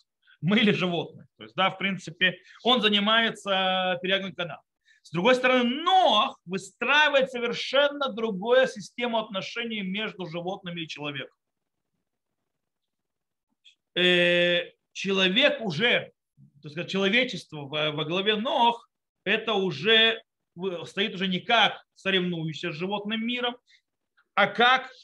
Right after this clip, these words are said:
тот, кто стоит над животным миром и ответственен за него полностью, который властвует им и таким образом имеет право поедать его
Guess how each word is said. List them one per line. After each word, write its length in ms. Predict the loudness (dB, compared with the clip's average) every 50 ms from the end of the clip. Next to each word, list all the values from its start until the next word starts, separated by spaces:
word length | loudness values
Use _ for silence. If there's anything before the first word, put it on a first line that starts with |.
| _ -8 _
тот, 220 | 0 0 0 0
кто 120 | -2 -6 -8
стоит 340 | -2 0 0 0 0 -2
над 560 | -2 0 2 4 4 6 6 6 4 2 -2 -10 _ _ _ _ _ _
животным 540 | -14 -10 -6 -4 -4 -6 -6 -6 -8 -6 -6
миром 340 | -4 -4 0 0 0 -2 -2 -8 _
и 120 | -2 0
ответственен 1300 | 0 0 0 -2 -8 -12 -4 0 2 4 6 6 6 6 4 0 -8 -16 _ -10 -8 -6 -2 -2 -2 -2 -4
за 160 | -4 -4 -6
него 380 | -4 -4 -6 -8 -8 -12 -16 -18 _ _ _ _ _ _ _ _ _ _ _ _ _ _ _ _ _ _ _ _ _ _ _ _ _ _
полностью, 800 | _ 6 8 8 8 8 6 4 2 -4 -8 -12 -18 -20 -20 _ _ _ _ _ _ _ _ _
который 480 | -4 0 2 4 4 4 4 0 -4 -12
властвует 1000 | -16 -14 -10 -2 2 4 6 6 6 6 4 2 -4 -10 -6 0 2 2 2 2 -2 -10
им 340 | -8 -4 -2 -2 -2 -4 -6 _
и 80 | -14 -12
таким 380 | -6 -6 -8 -6 -6 -8 -8 -6
образом 440 | -4 -6 -4 -4 -4 -6 -4 -6 -8
имеет 320 | -8 -8 -10 -10 -12 -14 _
право 360 | -10 -2 -2 -2 0 -2 -6
поедать 640 | -8 -8 -10 -10 -10 -10 -10 -8 -8 -6 -8 -8 -12 _
его 360 | -20 -18 -16 -16 -18 -18 -18